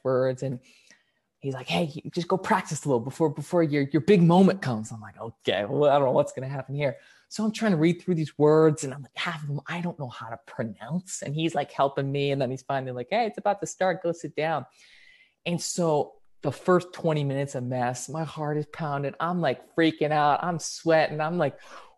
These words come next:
"What am I doing?" There's, like, three hundred fifty people in this church. And I'm like, "I don't wanna screw up this mass." And then the, the sat-, whatever, the time comes and I'm supposed to go up there, and I walk up there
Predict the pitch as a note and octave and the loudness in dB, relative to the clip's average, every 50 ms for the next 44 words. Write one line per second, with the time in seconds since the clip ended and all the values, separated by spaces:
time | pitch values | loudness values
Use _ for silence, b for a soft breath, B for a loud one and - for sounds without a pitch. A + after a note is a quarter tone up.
0 | B - F#3+ A#3+ C4 A3+ - - F#3 F#3+ F3 E3+ D#3+ D#3 C#3+ - - E3 E3 E3 | B 4 6 6 6 6 6 6 6 6 6 4 4 2 -2 0 4 6 6 6
1 | D3+ B2+ B2+ C#3+ E3 - D#3 - - - - - E3 E3+ F3 D#3+ E3+ E3 D#3 C#3+ | 6 4 2 0 0 0 0 -2 -2 -6 -4 0 2 2 2 2 0 -2 -2 -4
2 | C3+ - D#3+ D3 - - C3 - - D#3+ E3 E3 E3 D#3 D3 C#3 C#3+ C#3 C#3 - | -4 -4 -6 -6 -6 -6 -8 -6 -4 -4 -4 -4 -4 -4 -4 -4 -4 -6 -6 -8
3 | - - - - - - D#3 D3+ D3 C#3+ D3 - D3+ C3 C#3 C#3+ C#3 C#3+ - - | -12 -20 -20 -8 -2 2 4 4 4 2 0 -4 -6 -6 -6 -6 -8 -8 -10 -10
4 | - G#3 A#3 A#3+ E3 E3 D3+ C#3 C3 - - - - - - E3+ F3 D3+ - - | -8 -4 -4 -2 -2 -2 -4 -4 -6 -8 -12 -18 -16 -8 -2 -2 0 0 0 -2
5 | C#3 C3 - B2+ B2 B2 B2 B2+ D3+ F3+ F#3+ - - - b b b b b b | -4 -4 -4 -6 -4 -4 -2 -2 -2 -4 -6 -8 -12 -18 b b b b b b
6 | b b b b b b b - C#3+ C#3+ D3 C#3 C3 B2 A2+ - - - B2+ A#2+ | b b b b b b b -6 -4 -2 -2 0 0 -2 -2 -4 -2 0 -2 -2
7 | - - - - - - - F3 F3 E3+ - - - - - - C#3+ C#3 D3+ D3 | -2 -4 -14 -12 -6 -2 -2 0 -2 -2 -6 -12 -16 -16 -14 -8 -2 0 2 2
8 | B2 C3+ - - - - F#3 F#3+ F#3+ F3+ - - F3 E3+ E3+ D#3 C#3 C#3+ C#3 C#3 | 2 0 -2 -10 -4 0 0 2 2 2 2 2 4 4 4 4 2 -2 -2 -4
9 | - - D3+ C#3 - B2 - A#2+ B2+ C3+ C3 - A#2 A#2+ A#2+ B2 B2 A#2+ C3 A2+ | -4 -6 -6 -6 -6 -4 0 2 2 2 0 -2 -4 -4 -4 -4 -2 -2 -2 -2
10 | - - B2 A2 - _ - A#2 A2+ A2 G#2+ | -2 -6 -8 -12 -10 _ -8 -6 -6 -8 -8